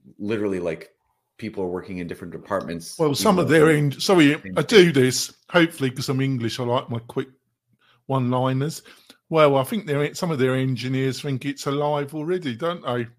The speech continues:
Speaker 2: So that's
Speaker 1: They
Speaker 2: a
Speaker 1: do.
Speaker 2: problem,
Speaker 1: They
Speaker 2: isn't
Speaker 1: do.
Speaker 2: it?
Speaker 1: Yeah, but in terms of content on websites, here's, he-, here,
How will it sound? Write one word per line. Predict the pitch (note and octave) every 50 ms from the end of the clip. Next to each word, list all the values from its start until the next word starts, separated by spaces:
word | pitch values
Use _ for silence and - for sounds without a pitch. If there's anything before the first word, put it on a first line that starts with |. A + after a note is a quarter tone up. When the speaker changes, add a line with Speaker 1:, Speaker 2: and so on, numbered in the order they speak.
| C#3 C3+
Speaker 2:
So | - - - C3+ C3
that's | C#3+ D3 C3+ C#3
Speaker 1:
They | C3+ -
Speaker 2:
a | C4
Speaker 1:
do. |
Speaker 2:
problem, | - B2+ B2 A#2 C3 C#3+ D3
Speaker 1:
They | C#3 C3+ D#3
Speaker 2:
isn't | - D#3+ E3
Speaker 1:
do. | B2+
Speaker 2:
it? | - - - - _ _ _ _ _ _ _ _ _ _ - - _ _ _ _ - - -
Speaker 1:
Yeah, | C3+ C3 G#2+ E2 -
but | - D#2+ B2 C3
in | C#3+ D3+
terms | D#3+ F#3+ G3+ A3 G3
of | G3+ E3 - -
content | - - D3+ C3+ C#3 - C#3 A#2
on | A2+ A2
websites, | G#2 G#2+ G2+ - - - D2+ - -
here's, | - A#2 A#2+ C3 B2+ - - - _ _ _ _ _ _ _ _ _ _ _ _ _ _ _ _ _ _ _ _ _ _
he-, | - G#2 G#2 - -
here, | A2+ B2 C#3+ C#3+ D3 D3+ C#3 -